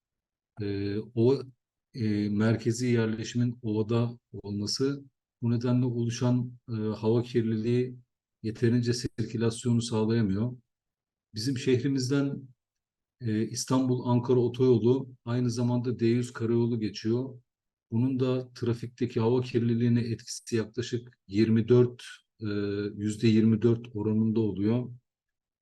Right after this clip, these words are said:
Dünya Sağlık Örgütü'nün ekranda gördüğünüz, e, verileri doğrultusunda burada çok ilgimi çekmişti bu harita. Şehirleşme yaşayan, e, ülkelerde biliyorsunuz,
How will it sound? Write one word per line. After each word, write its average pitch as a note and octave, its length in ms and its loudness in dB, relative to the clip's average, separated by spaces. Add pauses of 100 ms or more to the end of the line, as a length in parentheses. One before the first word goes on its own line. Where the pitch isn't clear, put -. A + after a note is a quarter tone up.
Dünya C3+ 280 4
Sağlık C3 380 -2
Örgütü'nün B2+ 540 0
ekranda B2+ 440 0
gördüğünüz, B2 800 2 (240)
e, G#2+ 60 -6 (1040)
verileri A#2+ 560 2
doğrultusunda A2+ 920 -2 (800)
burada B2 360 -4
çok - 360 -6
ilgimi B2 400 2
çekmişti A#2+ 560 -2
bu F#2+ 120 -2
harita. B2 460 -2 (1300)
Şehirleşme C3 1120 2
yaşayan, B2 680 0 (100)
e, A#2 60 -2 (380)
ülkelerde A2 800 0 (480)
biliyorsunuz, A#2 840 -2